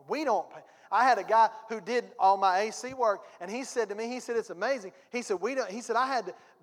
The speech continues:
they put a swimming pool in his house, and he said the guy wanted sixty percent up front. He said, "I ain't giving you sixty percent up front."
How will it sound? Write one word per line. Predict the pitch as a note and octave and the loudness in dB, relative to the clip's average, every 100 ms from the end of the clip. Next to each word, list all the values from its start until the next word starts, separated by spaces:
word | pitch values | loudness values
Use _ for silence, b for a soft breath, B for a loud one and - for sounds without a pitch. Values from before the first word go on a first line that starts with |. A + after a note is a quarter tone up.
| D3+ | -6
they | D#3 B3+ | -2 -2
put | B3 A3 | 0 -2
a | |
swimming | - C4 D4 A3+ | -2 -6 -6 -2
pool | A3 F#3+ | 0 0
in | F3 | -4
his | B3 C4+ | -8 -2
house, | A3 G#3 - B B | 0 0 -2 B B
and | F3 | -10
he | C#4+ | -10
said | - A3+ | -4 -2
the | G3+ | -2
guy | F3+ A3+ A3+ | 2 4 4
wanted | G#3 G#3 F3+ | 4 -4 -8
sixty | - C#4+ C#4+ - A#3+ | -10 -10 -10 -12 -16
percent | - G3+ - D4 C4+ | -12 -12 -8 -8 -6
up | G#3+ A3 G#3+ | -2 -2 -2
front. | C#4 C4 | -4 -4
He | F#3 B3+ | -6 -10
said, | B3 | -6
"I | B3 F#4+ | -6 -6
ain't | F4+ | -10
giving | C#4 A3+ | -10 -10
you | F#3+ | -12
sixty | F3+ - G3+ - | -12 -10 -10 -12
percent | D3+ D#3+ F#3+ F3 | -20 -16 -12 -10
up | D3 | -10
front." | - F3 D4+ | -8 -8 -8